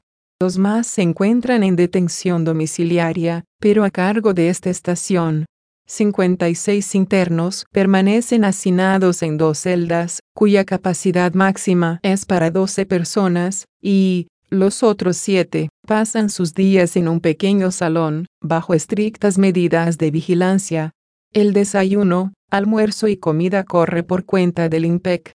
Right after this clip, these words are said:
y el menú es bastante similar al que le ofrecen a los privados de la libertad en las cárceles Modelo y Palo Gordo. Algunos tienen el privilegio que, de vez en cuando, sus familiares o amigos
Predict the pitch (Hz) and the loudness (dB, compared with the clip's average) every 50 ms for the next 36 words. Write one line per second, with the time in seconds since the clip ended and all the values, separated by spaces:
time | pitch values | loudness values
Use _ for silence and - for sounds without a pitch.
0 | _ _ - 202 196 208 202 208 214 214 208 214 208 190 175 165 147 151 165 170 | _ _ -2 2 2 4 4 2 2 2 4 4 4 4 2 2 0 0 0 -2
1 | - - - 202 202 202 196 185 175 - - 185 175 175 175 185 190 180 165 160 | -2 -2 -2 -2 0 0 0 -2 -2 -2 -2 -2 0 0 2 2 0 0 -2 -4
2 | - - - 196 196 190 - 202 202 208 208 208 214 208 - - 214 208 220 220 | -4 0 0 2 2 2 2 2 2 4 2 2 0 0 -2 0 0 0 0 0
3 | - 247 233 208 185 165 156 165 156 - - 202 175 165 160 175 180 185 190 196 | 0 0 2 2 2 2 0 -2 -2 -2 -2 0 2 2 2 2 2 2 2 0
4 | 185 175 165 170 170 165 165 165 175 185 165 170 165 160 156 196 190 190 190 185 | 0 0 2 2 2 2 2 2 2 2 4 4 2 2 0 0 0 2 2 0
5 | 165 156 160 170 - - - 190 190 185 - - 185 170 175 170 175 175 175 170 | 0 0 -2 -4 -4 -2 -2 -2 -2 -2 -2 -2 -2 -2 0 0 0 0 0 0
6 | 170 170 165 170 165 160 156 156 - 175 170 170 170 175 175 175 175 170 170 156 | 0 0 0 2 0 0 0 -2 -2 -2 0 0 0 0 0 0 0 0 0 0
7 | 165 160 170 - _ _ _ _ _ _ _ - 240 240 240 226 226 269 294 294 | -2 -2 -2 -6 _ _ _ _ _ _ _ 0 0 2 2 2 2 2 2 0
8 | 311 320 311 - - - 202 190 202 202 196 185 180 175 170 - 175 165 151 160 | 0 -2 -4 -6 -2 0 2 2 4 4 4 2 2 0 0 0 0 2 2 2
9 | 151 156 165 185 190 - - 175 156 - - 185 185 180 175 170 170 165 - _ | 2 2 2 0 0 0 0 -2 0 0 -2 -2 -2 -2 -2 -4 -6 -8 -10 _
10 | _ - 165 170 151 170 190 196 - 208 190 185 - - 170 151 147 156 160 156 | _ -4 -2 0 2 2 0 0 0 -2 -2 -2 -2 -2 -2 -2 -2 -2 -2 -2
11 | 170 202 - _ _ - - 226 202 - - 190 180 175 170 165 170 170 170 170 | -2 -4 -8 _ _ -8 -4 -4 -4 -2 -2 0 0 0 0 0 0 0 0 0
12 | 185 202 190 180 - 180 180 185 190 214 220 190 - 180 185 202 196 - | -2 -2 -4 -2 -2 0 0 2 2 2 2 2 2 0 0 -2 -4 -8